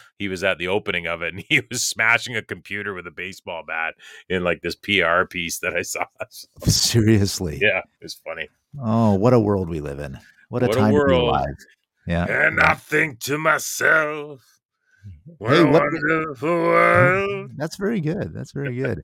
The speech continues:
Speaker 1: <laughs>
Speaker 2: Hey, tell people about your golf tournament, how that's going.
Speaker 1: It's busy. I actually am, uh,
Speaker 2: July sixth.
Speaker 1: July sixth, Trillium Wood, probably the biggest golf event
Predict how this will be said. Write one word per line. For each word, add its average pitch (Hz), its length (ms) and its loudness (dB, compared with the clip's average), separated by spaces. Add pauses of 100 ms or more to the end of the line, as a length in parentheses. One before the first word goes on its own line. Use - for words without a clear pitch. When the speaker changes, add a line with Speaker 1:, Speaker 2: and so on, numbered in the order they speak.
(100)
Speaker 1:
<laughs> - 140 -6
Speaker 2:
Hey, 170 120 8
tell 202 260 4
people 202 320 2
about 175 300 2
your 151 200 0
golf 156 260 2
tournament, 135 360 0
how 107 100 0
that's 123 260 -4
going. 76 300 -4 (720)
Speaker 1:
It's 87 180 -12
busy. 92 520 -2 (640)
I 85 100 -2
actually 90 560 0
am, 82 200 -6
uh, 80 220 -2 (840)
Speaker 2:
July 113 360 4
sixth. - 600 2 (120)
Speaker 1:
July 123 420 4
sixth, 135 520 0
Trillium 135 420 0
Wood, 123 680 2
probably 127 500 0
the 117 100 0
biggest 120 560 2
golf 120 380 4
event 113 640 0